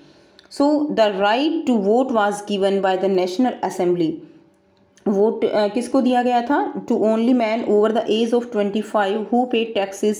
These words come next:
equal to three days wages। ट्वेंटी फ़ाइव एज, अ, जा-, से ज़्यादा जिसकी एज हो और तीन दिन का जो, अ,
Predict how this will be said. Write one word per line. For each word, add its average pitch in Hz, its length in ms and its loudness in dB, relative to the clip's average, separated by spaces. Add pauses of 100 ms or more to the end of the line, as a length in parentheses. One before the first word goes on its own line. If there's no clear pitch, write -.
(120)
equal 202 300 0
to 220 140 -4
three 226 260 -4
days 196 260 -2
wages। 160 300 -4 (680)
ट्वेंटी 254 280 0
फ़ाइव 254 360 -2
एज, 220 380 0
अ, 208 140 2
जा-, 202 300 -2
से 226 160 -2
ज़्यादा 220 280 2
जिसकी 233 400 0
एज 226 120 0
हो 269 120 4
और 196 420 0
तीन 262 240 4
दिन 262 180 2
का 269 380 2
जो, 226 360 2
अ, 196 120 2